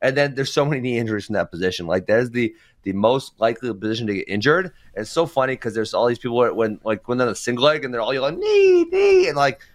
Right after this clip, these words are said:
bro, no one's knee ever gets hurt from there. Shut the heck up. Like, but when their legs are twisted, dude, knees get hurt all the time there, and they never stop it. It's super annoying.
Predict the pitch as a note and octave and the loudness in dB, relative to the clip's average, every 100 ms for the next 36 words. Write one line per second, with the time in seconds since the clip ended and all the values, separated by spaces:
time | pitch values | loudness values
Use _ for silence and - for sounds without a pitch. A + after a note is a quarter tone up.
0 | _ _ C#3+ C#3 C#3+ D#3 A#2+ A#2 A2 G2+ | _ _ 0 2 0 0 -2 0 0 0
1 | F#2 G2+ E2+ G#2 G#2 A2+ B2+ - A#2+ A#2 | -4 -6 -6 -4 -4 0 -2 -2 -6 0
2 | A2+ D#2 _ - A2 A2 - - - - | 0 0 _ -2 0 0 -4 -20 -20 -2
3 | E3 E3 D3 D#3+ D#3 C3+ D#3 G#3 F#3 D3+ | 2 2 0 0 0 2 0 0 0 -4
4 | - A3+ E4 D4 D4+ D#4 _ _ - E3 | 0 2 2 0 -2 -2 _ _ -2 0
5 | A#2+ C3+ F3+ D#3 D#3+ E3 E3 E3 - D3+ | 0 -2 -2 0 2 2 2 -2 0 4
6 | D#3+ D#3+ D3+ C3+ D#3+ C#3 D#3+ D3+ C#3 C3 | 4 2 -2 -8 -4 0 0 0 0 0
7 | A#2 C3 C3+ C#3 C3+ C3 - B2+ A#2+ A2 | 0 -2 0 0 2 -2 0 2 0 -4
8 | F2+ - C3+ C3 B2 A#2 A2 F#2 D2 | -10 -10 -8 -6 -4 -2 -2 -2 -8